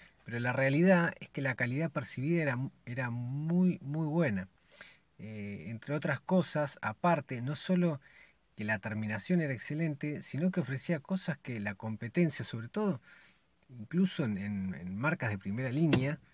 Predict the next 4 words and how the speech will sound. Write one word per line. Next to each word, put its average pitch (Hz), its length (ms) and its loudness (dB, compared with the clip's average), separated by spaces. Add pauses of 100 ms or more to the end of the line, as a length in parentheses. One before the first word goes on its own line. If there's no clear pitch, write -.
(280)
como 104 520 -2
Honda, 143 220 2
Yamaha, 117 540 -2
Kawasaki, 139 640 -4